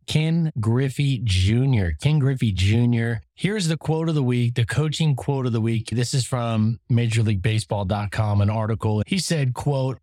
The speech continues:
"I am not looking at the infielders." This is with regard to the shift. They're talking about, of course, getting rid of the shift. They're gonna get rid of the shift this year at the major league level. Youth baseball, lower levels, you might see some shifting. Typically, you don't, but you might see some. Some of you have already seen that.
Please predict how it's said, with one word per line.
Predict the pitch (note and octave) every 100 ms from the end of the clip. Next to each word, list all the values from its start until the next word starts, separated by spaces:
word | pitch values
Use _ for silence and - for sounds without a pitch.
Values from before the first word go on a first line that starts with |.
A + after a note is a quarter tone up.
| -
"I | D3+ E3
am | F#3+ F#3 C3 C#3
not | D3 C3+
looking | C3 B2 C3 B2+ B2 B2
at | B2 A2+
the | A#2+
infielders." | A#2 A2 G#2 F#2+ F#2 F2+ - -
This | C#3+ -
is | C#3+ A#2 A#2+ -
with | D3+ B2
regard | A#2+ G#2 A#2 G#2+
to | G#2+
the | G2
shift. | F2+ - A2 D#2+ -
They're | G#2
talking | - G#2+ G#2
about, | F#2+ F#2+ G2 -
of | C3+
course, | - G2+ F#2 G#2 - B2+
getting | A#2 G2+
rid | G#2
of | F#2+
the | F#2+
shift. | - G#2 G2+ -
They're | F#2
gonna | F#2+ F#2+
get | F#2 G2+
rid | G2
of |
the | F#2
shift | F2 - A#2 -
this | G#2+ -
year | G#2
at | A2+
the | G#2+
major | A2 A2+ A2 G#2+
league | G#2+ A2
level. | G#2+ G#2 G#2 F#2+
Youth | C#3 D3+ A#2+
baseball, | C3 B2+ B2 C3 B2 B2 B2
lower | A#2+ A#2 A#2
levels, | A#2 A2+ A#2 A#2 A2 -
you | A#2+
might | A#2+ A2+
see | - B2+
some | C3 B2
shifting. | - B2 - B2 A#2+ A#2 A2+
Typically, | - B2+ D3 C#3
you | A#2
don't, | G#2+ A#2 A#2
but | A2+
you | G#2+
might | A2 A2+ G2
see | A#2+ A#2+
some. | - A#2+
Some | A2 G#2+
of | A2
you | G#2 G2+
have |
already | G#2 G2+
seen | F#2+ - D#3 D3
that. | C#3+ C#3 B2+